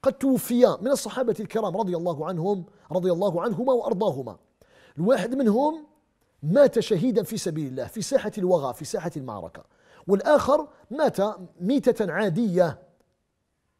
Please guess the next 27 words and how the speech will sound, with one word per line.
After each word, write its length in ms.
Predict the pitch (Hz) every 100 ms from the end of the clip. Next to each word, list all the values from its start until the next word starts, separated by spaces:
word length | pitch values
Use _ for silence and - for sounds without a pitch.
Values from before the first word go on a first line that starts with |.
| _ _ _ _ _ _ -
لكن 440 | 262 - 262 214
ماذا 240 | 277 226 226
رأى؟ 340 | 156 143 156 - _ _ _ -
رأى 280 | 269 302 226
هذا 240 | 262 262
المت-، 400 | 254 233 240 226 190 247 196
رأى 480 | 196 247 220 247 285 - _ _ _ _ _ _ _ _ _ -
هذا 260 | 208 277
الذي 260 | 262 214 214
تأخر 520 | - - 208 196 185
في 180 | - 180
موته، 400 | 185 160 165 131
هذا 240 | 160 240 208
الذي 260 | 190 165
ليس 240 | 214 240 202
بشهيد 720 | 190 175 175 202 180 160 139 - _ _ _ _ _
في 120 | -
ساحة 280 | 180 254 208 185
المعركة، 640 | 208 208 180 - 208 - _ _ -
رآه 500 | 185 208 269 240 226
سابقا، 840 | - 269 277 247 240 269 240 131 - _ _ _ _ _ _ -
هو 120 | 165
تأخر 340 | 185 233 175 202
في 80 |
الموت 240 | 208 196 -
تاعه 300 | - 147 156
بسنة 440 | 190 254 226 131